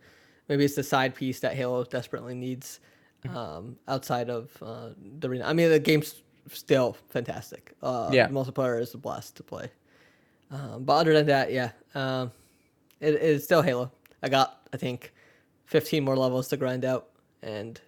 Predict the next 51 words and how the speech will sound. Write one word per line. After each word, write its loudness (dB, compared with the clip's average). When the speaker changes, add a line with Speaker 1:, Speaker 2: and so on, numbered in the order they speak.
Speaker 1:
it -4
shouldn't -2
be -2
bad. -2
I 2
played, 4
like, 6
forty-five 6
Speaker 2:
Well, 12
Speaker 1:
minutes, 6
got 4
four 8
Speaker 2:
the, 10
Speaker 1:
levels. 4
It -4
was 4
easy. 2
<laughs> -6
Speaker 2:
the, 10
the 4
good 10
thing 6
is, 8
is 2
one 6
of 6
the 10
things 4
they 6
implemented 4
is 4
that 10
battle 10
pass 8
never 4
expires. 4
So 4
you 12
can 4
choose 4
between 2
that 10
battle 10
pass 6
and 0
if -2
you 0
get 2
the 2
next 2
one 2